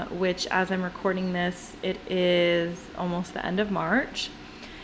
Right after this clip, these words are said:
is because I had, um, well, first of all, <laughs> it started back in, uh, oh my gosh, was it October? Like August, I'd say August, we got,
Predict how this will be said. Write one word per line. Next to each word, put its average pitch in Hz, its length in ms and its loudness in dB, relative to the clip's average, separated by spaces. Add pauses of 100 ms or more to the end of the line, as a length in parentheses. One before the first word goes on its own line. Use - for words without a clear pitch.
(160)
is 247 200 8
because 302 880 8 (120)
I 233 920 10 (400)
had, 196 560 10 (140)
um, 180 400 2
well, 190 140 2
first 247 320 0
of 196 60 2
all, 185 440 8
<laughs> 190 60 -4
it - 140 -8
started 208 380 6
back 185 360 6 (680)
in, 185 540 4
uh, 180 240 4 (320)
oh 190 80 -4
my 185 120 -6
gosh, - 340 -2
was 180 260 -2
it 170 460 0 (420)
October? 196 920 -6 (100)
Like 208 140 -4 (120)
August, 247 580 8
I'd 240 180 2
say 240 140 2
August, 202 540 6
we 202 100 4
got, 190 400 6